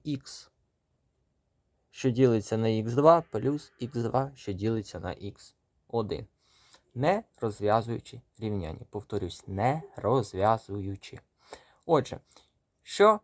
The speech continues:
нам відомо в даному випадку? Відомо, що ікс один та ікс два корені рівняння. Тоді в даному випадку, оскільки квадратне рівняння, давайте згадаємо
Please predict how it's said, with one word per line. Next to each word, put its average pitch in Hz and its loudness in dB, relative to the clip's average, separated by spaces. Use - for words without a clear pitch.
нам 135 4
відомо 131 4
в 117 -8
даному 123 6
випадку? - -2
Відомо, 190 2
що - -4
ікс - -6
один 147 -2
та 127 -2
ікс 123 -2
два 190 6
корені 135 2
рівняння. 101 0
Тоді 180 -2
в 135 -2
даному 127 6
випадку, 147 2
оскільки 139 -6
квадратне 123 0
рівняння, 165 -2
давайте 131 6
згадаємо 117 0